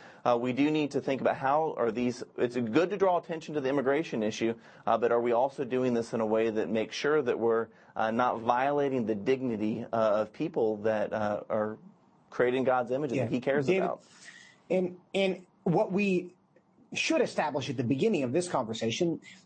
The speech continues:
Speaker 2: is that if they are being abused, if they're being kidnapped, and these, these words are being thrown around online, and
Speaker 1: Yeah.
Speaker 2: you, you know, take all that with a grain of salt, but this has been referred to as kidnapping and human ta-, human trafficking. And I think that's not accurate. If that was happening, if people were, you know,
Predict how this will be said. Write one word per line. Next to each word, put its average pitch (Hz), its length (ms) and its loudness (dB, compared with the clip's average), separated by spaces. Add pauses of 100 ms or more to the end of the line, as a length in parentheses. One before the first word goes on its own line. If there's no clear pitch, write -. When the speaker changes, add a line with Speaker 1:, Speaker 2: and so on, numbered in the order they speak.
(140)
Speaker 2:
is 175 240 2
that 175 220 2 (300)
if 247 200 0
they 190 160 4
are 151 80 4
being 123 260 0
abused, 98 420 -2
if 226 120 0
they're 220 100 4
being 180 260 2
kidnapped, - 520 -4
and 180 100 4
these, 208 240 0
these 196 240 2
words 143 180 0
are 135 60 0
being 120 200 0
thrown 113 180 0
around 110 200 2
online, 104 360 0
and 98 280 -4
Speaker 1:
Yeah. 127 120 -10
Speaker 2:
you, 113 320 2
you 120 120 -2
know, 101 80 -4
take 120 220 -2
all 120 120 0
that 123 140 0
with 110 120 -8
a - 20 -6
grain 101 160 -2
of 90 80 -10
salt, 117 300 0
but 117 180 -2 (140)
this 233 120 2
has 220 100 2
been 165 120 2
referred 139 320 -2
to 135 140 0
as 135 180 0
kidnapping 143 640 -2
and 135 100 0
human 135 280 0
ta-, 117 180 -4 (240)
human 175 300 2
trafficking. 120 640 -2 (380)
And 135 380 0 (180)
I 143 80 2
think 180 200 0
that's - 280 0 (100)
not 135 360 2
accurate. 131 580 -2
If 190 240 2
that 160 180 0
was 135 180 -2
happening, 127 440 -2
if 127 120 -2
people 175 240 0
were, 127 140 2
you 120 140 0
know, 110 160 0